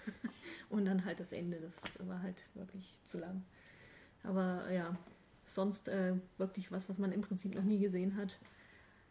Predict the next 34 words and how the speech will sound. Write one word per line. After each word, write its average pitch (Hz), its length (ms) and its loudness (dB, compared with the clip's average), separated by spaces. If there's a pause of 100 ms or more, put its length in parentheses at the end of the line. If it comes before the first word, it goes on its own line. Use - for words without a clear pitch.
(120)
Aber, 185 640 2
ähm, 185 420 4
ich - 180 0
wollte, 262 340 8 (140)
als 220 120 6
ich 226 80 0
den 220 140 4
Trailer 240 380 6
gesehen 233 340 4
habe 226 200 2
oder 196 260 2
als 185 140 0
ich - 80 -6
von 202 100 0
dem 196 120 0
Film 202 160 0
gehört 208 240 0
habe, 208 140 -2
ich - 140 -4
wollte 196 160 2
ihn 190 60 2
auch 196 160 0
sehen, 226 380 2 (300)
weil 196 320 2 (160)
mich 190 200 4
einfach 190 200 -2
die 214 120 0
Idee 208 460 6 (800)
schon 214 220 -2
interessiert 202 520 0
hat. 226 260 -6
Aber, 196 340 0 (480)
ähm, 190 480 4 (680)
ja, 190 340 0